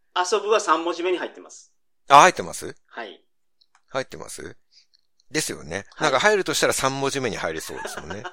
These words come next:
Speaker 1: <laughs> はい。
Speaker 2: だ、だからその遊、遊説とか遊覧とか、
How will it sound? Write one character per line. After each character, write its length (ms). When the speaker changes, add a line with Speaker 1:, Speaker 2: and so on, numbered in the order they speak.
Speaker 1:
<laughs> 760
は 140
い。 180
Speaker 2:
だ、 100
だ 180
か 80
ら 60
そ 100
の 120
遊、 480
遊 300
説 300
と 120
か 100
遊 240
覧 240
と 160
か、 280